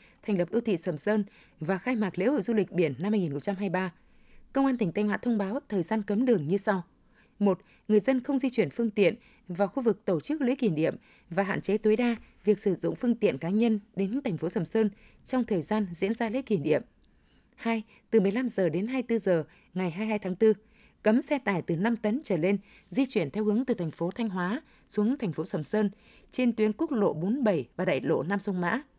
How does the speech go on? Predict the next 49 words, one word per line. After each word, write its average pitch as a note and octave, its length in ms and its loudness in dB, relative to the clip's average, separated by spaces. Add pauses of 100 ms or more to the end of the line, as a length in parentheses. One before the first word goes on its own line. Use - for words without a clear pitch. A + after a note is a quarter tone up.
(520)
Cấm G#3+ 180 4
xích F4+ 200 -2
lô, B3+ 240 4 (220)
xe C4+ 200 -2
điện F#3+ 220 2
hoạt D#3+ 160 -4
động E3 200 0
trên A3 260 0
địa F3+ 120 2
bàn F3 180 -2
nội - 120 -2
thành, D#3 300 -4 (220)
thành E3+ 140 -4
phố D#3+ 120 -4
Sầm F3 160 -4
Sơn. G3+ 240 0 (800)
Cấm A#3 160 4
xe D4 140 0
buýt D#4+ 200 0
vào G#3+ 80 -2
khu B3 100 -2
vực A3 160 0
trung A#3+ 160 0
tâm A3+ 160 -2
thành E3 140 -4
phố E3 140 -2
Sầm E3 220 -2
Sơn, G#3 260 0 (400)
chỉ B3 160 0
được G3 180 0
dừng F3 320 0
đỗ G3+ 280 2
đón G#3 220 -2
trả - 200 -2
khách - 260 -8
ở F3 200 -2
đường D3+ 280 -2
Lý F#3+ 100 0
Tự - 180 0
Trọng, - 260 -4 (360)
thành F#3 120 -2
phố F3 180 -4
Sầm F3+ 180 -2
Sơn, A3 240 0 (260)
đối G#3 200 0
diện G3+ 260 0 (140)
chợ E3+ 180 -4
Cột - 220 -6
Đỏ. D#3+ 200 -2